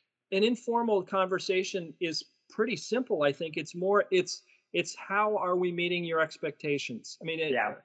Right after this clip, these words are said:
Speaker 1: however you,
Speaker 2: right.
Speaker 1: however you feel comfortable stating that question, it's fundamentally, so how are we doing? <laughs> And how
Speaker 2: Yeah,
Speaker 1: are we measuring
Speaker 2: right,
Speaker 1: up to your
Speaker 2: right, right.
Speaker 1: expectations? And then, and then importantly, um, the, the question, what more can we do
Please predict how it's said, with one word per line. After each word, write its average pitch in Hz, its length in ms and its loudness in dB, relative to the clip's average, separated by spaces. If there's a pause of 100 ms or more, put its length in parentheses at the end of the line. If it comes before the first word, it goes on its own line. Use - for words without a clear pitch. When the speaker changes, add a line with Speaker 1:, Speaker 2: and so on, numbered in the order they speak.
(160)
Speaker 1:
however 185 160 6
you, 175 80 4
Speaker 2:
right. 180 140 -6
Speaker 1:
however 240 240 -6
you 208 80 2
feel 190 180 4
comfortable 180 460 -4
stating 165 420 -4
that 151 220 -2
question, 156 440 -4
it's 170 160 -8
fundamentally, 160 720 0 (380)
so - 180 0
how 185 180 2
are - 20 4
we 175 100 0
doing? 135 280 -4 (280)
<laughs> - 260 -8
And 165 140 -2
how 190 160 0
Speaker 2:
Yeah, 190 60 4
Speaker 1:
are - 20 4
we 185 120 4
measuring 170 340 -4
Speaker 2:
right, 160 80 0
Speaker 1:
up 160 80 -6
to - 80 -12
your 165 80 -2
Speaker 2:
right, 156 120 -8
right. - 120 -4
Speaker 1:
expectations? 151 460 -8 (520)
And 208 220 2
then, 226 240 0 (180)
and 196 140 4
then 220 120 2
importantly, 202 760 0 (460)
um, 160 360 0 (600)
the, 180 320 2
the 180 60 -2
question, 180 520 0
what 185 300 0
more 175 560 2 (200)
can 170 200 -4
we 170 160 -2
do 170 240 4